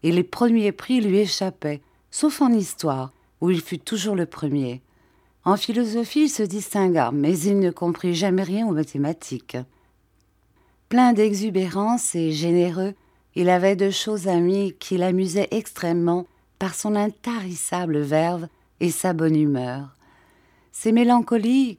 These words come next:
car il en avait déjà, se passaient dans une région de son esprit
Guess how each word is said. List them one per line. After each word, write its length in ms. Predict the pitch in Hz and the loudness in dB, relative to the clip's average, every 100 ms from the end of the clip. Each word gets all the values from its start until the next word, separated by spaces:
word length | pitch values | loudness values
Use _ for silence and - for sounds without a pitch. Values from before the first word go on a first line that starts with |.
| _ | _
car 180 | 240 208 | -6 -2
il 160 | 185 | 2
en 120 | 180 | 4
avait 240 | 175 151 160 | 4 2 -2
déjà, 460 | 151 160 160 185 196 _ _ - | -2 -2 -4 -8 -12 _ _ -10
se 180 | - | -4
passaient 360 | 226 226 220 277 | -2 -2 -4 -4
dans 140 | 220 | -4
une 200 | 202 214 | -2 -2
région 400 | 214 220 208 240 | -2 -2 -2 0
de 140 | 233 196 | 0 -2
son 320 | 196 190 190 | -4 -2 0
esprit 600 | 190 180 - - 220 208 | 0 -2 -8 -10 -8 -10